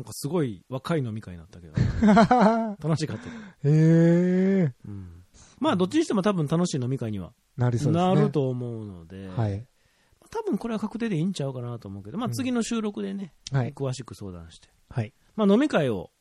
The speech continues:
Speaker 1: そしたらしましょう。
Speaker 2: はい。
Speaker 1: そのためには、ラインのグループに
Speaker 2: グループに
Speaker 1: 入ってもらわないといけないので。
Speaker 2: はい。いけないので。な、もう一回言いますね。
Speaker 1: はい、お願いします。
Speaker 2: はい。スモールAの九八七七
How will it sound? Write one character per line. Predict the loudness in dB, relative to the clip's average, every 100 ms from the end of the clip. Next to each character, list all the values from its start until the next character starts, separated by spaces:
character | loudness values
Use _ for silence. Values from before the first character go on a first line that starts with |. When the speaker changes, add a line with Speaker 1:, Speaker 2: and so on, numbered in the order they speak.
| _
Speaker 1:
そ | -12 -12
し |
た | -10
ら | -12
し | -12
ま | -12
し | -16
ょ | -20 -10
う。 |
Speaker 2:
は | -10
い。 | -4
Speaker 1:
そ | 0
の | 2 2
た | 2 2
め | 2
に | 0
は、 | 0 -2 -4 _ _ _ _ _ _ -4
ラ | 2 4
イ | 4
ン | 4
の | 2 0 -4 -10 -4
グ | 0
ル | 0
ー |
プ | -2
に | -10 0
Speaker 2:
グ | 2
ル | 2
ー |
プ | 0 -10
に | -8
Speaker 1:
入 | -8
っ |
て | 0
も | 0
ら |
わ | 0
な |
い |
と | -2
い | -8
け | -10
な | -10
い |
の | -14
で。 | -10
Speaker 2:
は | -4
い。 |
い |
け | -2
な | -2
い | -6
の |
で。 | -6 -8 -2
な、 | 0 4
も | 4
う |
一 |
回 | 6 4 4
言 | 2
い |
ま | 2
す | 4
ね。 | 4
Speaker 1:
は |
い、 | 4
お |
願 | 0
い |
し | -12
ま | -12
す。 | -2
Speaker 2:
は |
い。 | -2 _ _
ス | -8 -2
モ | 4 8 8
ー |
ル | 8 8
A | 8 6 4
の | 4 2 0 _ _ _ _ -2
九 | 4 6
八 | 4 2 0
七 | 0 0
七 | 0 0 -4